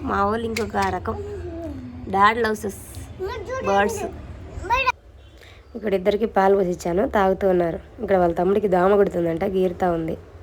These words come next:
Speaker 1: ఒక్కోసారి ప్రేమగా ఆడుకుంటుంటారు, ఒక్కోసారి పిచ్చి పిచ్చి కొట్టుకుంటుంటారు ఇద్దరు <laughs> పిల్లల. ఇదిగో ఇక్కడ ఇద్దరు కలిసి ఆడుకుంటా, ఇద్దరు కలిసి ట్వంటీ థౌజండ్ ట్యాప్ బాల్ కొట్టారు. ఇట్లా ఉంటది మా పిల్లలతోటి.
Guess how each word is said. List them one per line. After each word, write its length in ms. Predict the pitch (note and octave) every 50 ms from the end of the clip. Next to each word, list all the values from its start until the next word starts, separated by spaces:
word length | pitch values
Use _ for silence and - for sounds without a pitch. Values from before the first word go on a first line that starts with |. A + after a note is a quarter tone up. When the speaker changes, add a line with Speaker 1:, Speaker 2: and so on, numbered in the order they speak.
| - - - - - - - - - - - - - - - - - - - - - -
Speaker 1:
ఒక్కోసారి 440 | - - G3 E3+ F#3+ G#3 A#3 B3+ A#3+
ప్రేమగా 680 | A#3 A#3 A3+ A3 A3 A3 A3 A#3 B3 C#4 C#4 C4 A#3+
ఆడుకుంటుంటారు, 580 | G#3+ G3 F#3+ - F3+ F3 G3 F#3+ G3 A3 B3 D#4+ F#4+ D#4
ఒక్కోసారి 400 | B3+ B3 A#3 G#3+ A3+ A#3+ B3+ C#4
పిచ్చి 220 | C#4 C#4+ A#3 - A3 A#3
పిచ్చి 340 | A3+ - - - - C#4
కొట్టుకుంటుంటారు 600 | A#3 B3 F#3+ G3 - G3+ F3+ F#3+ F3+ F3 F#3 F3
ఇద్దరు 260 | E3+ E3+ G3 G3 E3 - - - - - - - - - - - - -
<laughs> 880 | - - - B3+ - - C#4 B3 - - - - - - - - - -
పిల్లల. 300 | A3 F#3+ F#3+ G3 G#3 G#3 - - - - - - - - - - - - - - - -
ఇదిగో 180 | - G3+ G3 G#3
ఇక్కడ 240 | G#3+ G#3+ G#3 A3 G3+
ఇద్దరు 320 | G3+ G3 F#3 F#3 A3 A3
కలిసి 400 | G#3+ G#3 G3+ G3+ - A#3 C4 C4+
ఆడుకుంటా, 500 | B3+ A3+ G#3+ G#3+ G#3 - G#3+ G3+ G3+ A3
ఇద్దరు 300 | A3 A3 F3+ F3+ G#3 G#3+
కలిసి 260 | G#3+ G#3 G3+ G3+ A3
ట్వంటీ 300 | G#3 - G#3 G3+ G3+ G3+
థౌజండ్ 440 | F#3+ - G#3 G3+ G#3 G3+ A3+ A3 G3+
ట్యాప్ 180 | G3 G3 F#3+ F3+
బాల్ 200 | G3 F#3+ F#3 F3+
కొట్టారు. 400 | F3+ E3+ - - F3 E3+ E3 A3+ - - - - - - - - - - - - - - - - - - - - - - - - - - - - - - - - - - - -
ఇట్లా 220 | G3 - - - G3
ఉంటది 280 | F3+ F3+ F3+ G#3 A3 A#3
మా 80 | A3 G#3
పిల్లలతోటి. 600 | F#3 G#3 G3 G3 G3 G3 F#3 F#3+ F#3 D#3+ D#3 -